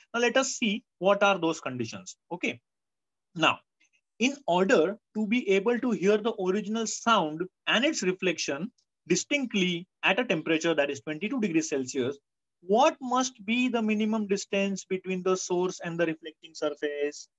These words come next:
right? So we can calculate this distance which is required. Okay, now let us try to understand this. Okay, now if you happen to have a wall in front of us, wherever you are sitting right now in your room, if you shout out loudly,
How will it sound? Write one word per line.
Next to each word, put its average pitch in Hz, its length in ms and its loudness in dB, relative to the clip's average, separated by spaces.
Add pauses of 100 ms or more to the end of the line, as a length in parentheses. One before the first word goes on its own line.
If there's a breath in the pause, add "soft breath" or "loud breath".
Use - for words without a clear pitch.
(220)
right? 226 140 2
So 262 100 2
we 240 120 2
can 285 180 0
calculate 208 640 0
this 214 140 -4
distance 190 440 -4
which 165 160 -10
is 170 80 -8
required. 131 420 -4 (540)
Okay, - 320 -2 (220)
now 269 80 -4
let 262 140 2
us 269 240 0
try 208 160 4
to 208 120 -4
understand 147 560 -2
this. 104 160 -8 (260)
Okay, 175 280 -6 (220)
now 226 120 -8
if 226 180 -6
you 285 100 -4
happen 226 260 0
to 269 80 -6
have 240 140 2
a 226 160 0
wall 240 240 2
in 247 160 -4
front 185 240 -2
of 196 160 2
us, 143 320 -4
wherever 151 340 -2
you 180 80 0
are 156 60 -2
sitting 147 360 -6
right 127 220 0
now 156 120 -2
in 127 120 -8
your 120 200 -6
room, 139 280 0 (300 soft breath)
if 165 120 -12
you 226 80 -6
shout 208 320 2
out 233 200 0
loudly, 196 500 0